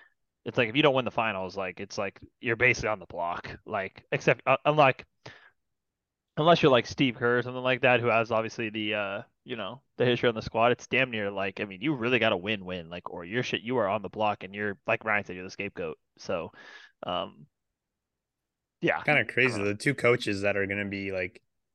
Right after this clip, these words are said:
Speaker 2: in the finals, unless the Heat absolutely blow it, are gonna be, like, long-term coaches right now,
Speaker 1: Mm-hmm.
Speaker 2: like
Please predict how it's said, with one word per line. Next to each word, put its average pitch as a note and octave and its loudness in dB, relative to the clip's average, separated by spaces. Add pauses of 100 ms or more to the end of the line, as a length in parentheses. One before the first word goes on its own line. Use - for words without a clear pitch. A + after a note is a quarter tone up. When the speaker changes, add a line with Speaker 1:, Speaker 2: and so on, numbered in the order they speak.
(600)
Speaker 2:
in A2+ 0
the G#2+ -2
finals, G#2 -4
unless G2 -6
the F#2+ -4
Heat G#2 -10 (100)
absolutely G#2 -6
blow G2 -4
it, F#2 -2
are F#2 0
gonna F#2 -2
be, F#2+ -2
like, F2+ -2 (320)
long-term G2 0
coaches F#2+ -2
right F#2 0
now, F#2 0
Speaker 1:
Mm-hmm. F#2 -2
Speaker 2:
like F2+ -2